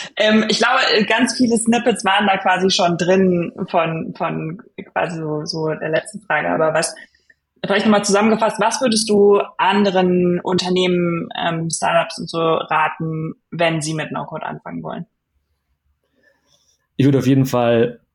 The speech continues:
Speaker 2: raten, einfach mal zu starten. Sozusagen
Speaker 1: Mhm.
Speaker 2: wirklich ein einfaches Setup sich zu schnappen, mit dem man einfach mal loslegt. Ich glaub, das Wichtigste ist, sich zu entscheiden, mit welcher Foundation möchte man starten. Ich würde sofort Make empfehlen, weil es einfach extrem visuell ist, ähm, <clears throat> sozusagen einf-,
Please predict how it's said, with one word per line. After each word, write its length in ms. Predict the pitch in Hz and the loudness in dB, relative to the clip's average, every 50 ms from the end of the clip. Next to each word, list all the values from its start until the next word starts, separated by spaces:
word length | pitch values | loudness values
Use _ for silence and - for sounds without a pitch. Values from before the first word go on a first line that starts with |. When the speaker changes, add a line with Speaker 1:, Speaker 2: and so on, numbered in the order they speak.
| _ - | _ -6
Speaker 2:
raten, 580 | - 104 107 113 117 - 120 117 117 - - _ | -2 0 0 0 0 2 0 0 0 -2 -8 _
einfach 320 | - - 120 117 107 110 101 | -8 -6 -4 -4 -2 -2 -2
mal 180 | 110 104 104 | 0 0 -2
zu 80 | - 98 | -2 -4
starten. 500 | - - 104 95 92 - 98 95 92 87 - _ _ | -4 -2 0 0 0 -2 -4 -6 -6 -10 -14 _ _
Sozusagen 460 | - - 101 - - 107 104 101 104 | -12 -12 -8 -4 -2 0 0 0 0
Speaker 1:
Mhm. 60 | 107 170 80 78 | 0 0 0 0
Speaker 2:
wirklich 240 | 107 104 151 - | 0 -2 -2 -2
ein 340 | 113 110 107 104 104 104 110 | -2 -2 0 0 0 0 0
einfaches 380 | 107 - 120 123 - 113 113 - | 0 0 0 0 0 -2 0 0
Setup 260 | 123 120 123 117 98 | 0 0 0 -2 -2
sich 140 | 113 110 - | -4 -6 -6
zu 100 | - 104 | -6 -6
schnappen, 300 | - 117 113 - - 107 | -4 -4 -4 -2 -2 -2
mit 100 | 101 107 | -2 -2
dem 80 | 104 | -2
man 100 | 104 101 | -2 -2
einfach 200 | 98 98 101 107 | -4 -4 -4 -4
mal 140 | 101 101 101 | -4 -2 0
loslegt. 720 | 104 117 123 123 - - 117 113 107 - - - - - _ | 0 0 -2 -2 -2 -2 0 0 0 -2 -6 -14 -18 -18 _
Ich 60 | - - | -8 -6
glaub, 160 | 120 101 - | -4 -4 -2
das 180 | 113 104 - | -4 -4 -4
Wichtigste 360 | 120 127 123 - 123 - - 117 | -4 -4 -2 -4 -4 -4 -4 -6
ist, 60 | 101 | -4
sich 160 | 117 110 - | -6 -6 -6
zu 80 | - 113 | -4 -6
entscheiden, 640 | 107 101 - 110 113 110 107 110 104 104 107 - | -4 -4 -2 -2 0 0 0 0 -2 -4 -4 -6
mit 180 | - 101 98 98 | -6 -6 -4 -2
welcher 560 | 104 107 98 113 107 104 104 104 104 98 - _ _ _ _ _ _ _ _ _ | -2 -2 -2 0 0 0 0 -2 -4 -6 -10 _ _ _ _ _ _ _ _ _
Foundation 640 | - - 110 104 104 101 120 127 135 131 - 123 | -8 -6 -4 -4 -2 0 0 0 0 0 0 0
möchte 220 | 120 123 117 - 123 | 0 0 0 -2 -2
man 120 | 120 117 113 | -2 -2 -2
starten. 540 | - - 113 117 113 - 117 113 113 113 | -4 -4 -2 -2 -2 -2 -2 -4 -2 -4
Ich 140 | - 110 92 | -4 -6 -4
würde 120 | 110 107 - | -6 -6 -6
sofort 340 | 101 - - 110 110 107 - | -8 -8 -6 -4 -4 -2 -2
Make 180 | 107 110 110 | -4 -4 -4
empfehlen, 380 | - 110 - - 110 107 104 104 | -4 -6 -6 -6 -6 -6 -4 -6
weil 80 | 101 98 | -6 -6
es 60 | 104 | -6
einfach 160 | 101 95 104 | -6 -6 -6
extrem 340 | 98 - - - 110 107 107 | -6 -6 -6 -6 -4 -4 -4
visuell 320 | 104 98 107 117 120 120 | -2 -2 0 0 2 2
ist, 340 | 117 113 - - - - - - | 0 0 -2 -4 -8 -10 -6 -2
ähm, 420 | 147 120 117 117 110 117 - - - | -2 0 0 0 0 0 0 0 2
<clears throat> 300 | 214 202 170 139 120 110 | 4 4 4 4 4 2
sozusagen 460 | 107 98 - 110 104 107 104 110 92 | 0 -2 -2 0 0 0 -2 -2 -4
einf-, 400 | - - 120 127 123 - - - | -4 -2 -2 -2 -2 -4 -8 -12